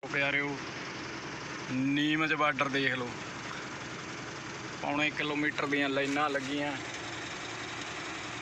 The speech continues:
ਨਾਲੇ ਪੈਸੇ ਲੈਂਦੇ ਆ, ਨਾਲੇ ਪਤੰਦਰ ਦੇ ਖੱਜਲ ਕਰਦੇ ਆ।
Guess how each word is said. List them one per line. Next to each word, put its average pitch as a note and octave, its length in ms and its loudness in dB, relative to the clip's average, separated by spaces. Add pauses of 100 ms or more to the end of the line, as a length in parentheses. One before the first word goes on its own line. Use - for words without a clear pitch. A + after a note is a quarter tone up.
(180)
ਨਾਲੇ D#3+ 260 4
ਪੈਸੇ D#3 420 4
ਲੈਂਦੇ F#3 380 2
ਆ, F#3+ 80 4 (500)
ਨਾਲੇ E3 420 4
ਪਤੰਦਰ F3 420 2
ਦੇ E3+ 160 2
ਖੱਜਲ C3+ 320 0
ਕਰਦੇ C#3 400 2
ਆ। C3+ 100 0